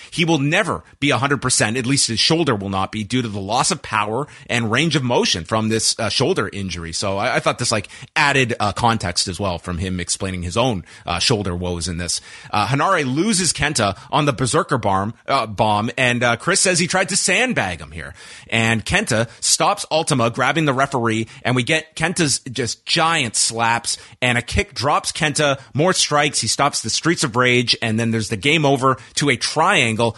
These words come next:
Henare power bombs his way out, and then the closing sequence sees Kenta stop Rampage, applying game over, and it was game over for Henare, who taps out at twelve minutes and thirty-six seconds, finishing his tournament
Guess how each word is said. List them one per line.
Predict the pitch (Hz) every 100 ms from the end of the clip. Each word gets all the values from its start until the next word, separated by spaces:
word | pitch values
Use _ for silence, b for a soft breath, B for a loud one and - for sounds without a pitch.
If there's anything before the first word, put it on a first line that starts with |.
| -
Henare | 131 147 127
power | - 165 202
bombs | 175 160 156
his | 131 120
way | 123 117
out, | 117 113 B B
and | 104 113
then | 123
the | 113
closing | - 147 135 131
sequence | - 120 113 -
sees | 110 101
Kenta | - 117 101
stop | - 135 156
Rampage, | 120 127 120 113 110 - B
applying | - - 160 165
game | 139 139 135
over, | 120 107 104 B B
and | - 104
it | 104
was | 110 -
game | 110 98
over | 95 92
for | 98
Henare, | 90 92 87 85
who | 87
taps | 92 113 139 -
out | 110 104 B B -
at | 110
twelve | - 135 185 147
minutes | 143 143 -
and | 113
thirty-six | - 123 131 - -
seconds, | 113 104 110
finishing | - 139 165 - 151
his | 139
tournament | - 123 107 104